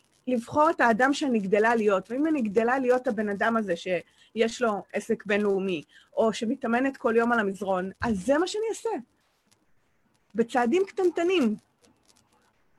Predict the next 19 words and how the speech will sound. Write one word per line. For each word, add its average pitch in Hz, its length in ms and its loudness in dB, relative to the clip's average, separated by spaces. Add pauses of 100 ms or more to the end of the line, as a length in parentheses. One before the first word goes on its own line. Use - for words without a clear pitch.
(640)
ברור 214 360 2
העניין 330 300 2
הזה? 330 280 2
כאילו, 220 220 -4
ממש 247 320 0
היה 311 100 4
חשוב 302 260 -4
לי 320 100 0
להעביר 247 340 0
לכם 277 200 -4
את 233 100 -4
המסר 262 340 -4
שיש 233 1000 -2
חשיבות 233 540 -8
עצומה 220 440 0
בלתת 214 460 -2
לעצמנו 226 380 -2
את 220 100 -8
הקרדיט, 196 640 -4